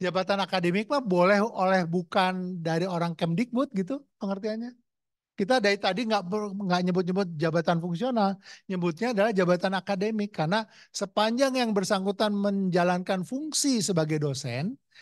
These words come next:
tanpa melihat latar belakang kementeriannya atau institusinya, maka yang bersangkutan bisa.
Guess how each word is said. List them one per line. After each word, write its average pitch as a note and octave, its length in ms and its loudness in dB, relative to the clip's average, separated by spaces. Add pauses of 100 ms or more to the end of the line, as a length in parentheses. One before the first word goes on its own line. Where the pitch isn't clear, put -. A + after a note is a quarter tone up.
(240)
tanpa G3 480 0
melihat G3 400 0
latar F3 320 0
belakang D#3+ 560 -2
kementeriannya E3 960 -4 (560)
atau E3 480 -6
institusinya, F3 640 -2
maka E3+ 240 0
yang G#3 80 2
bersangkutan F3 560 -2 (320)
bisa. D#3 480 2